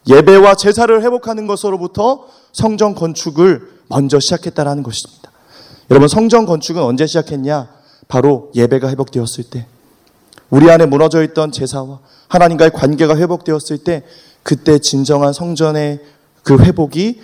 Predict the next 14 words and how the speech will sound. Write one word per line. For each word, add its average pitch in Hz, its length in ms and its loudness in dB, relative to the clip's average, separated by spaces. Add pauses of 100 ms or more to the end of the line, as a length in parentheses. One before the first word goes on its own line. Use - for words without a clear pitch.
(140)
시작되었음을 175 1160 -2
여러분, 123 220 -2
기억하실 135 480 -2
수 - 160 -6
있기를 127 260 -2
소망합니다. 123 680 -6 (840)
오늘 147 180 8
말씀을 156 400 2
보면서요, 151 600 -4
제가 143 220 -6
가장 139 360 -6
와닿던 160 420 -2
단어들이 135 440 -2
있어요. 107 340 -12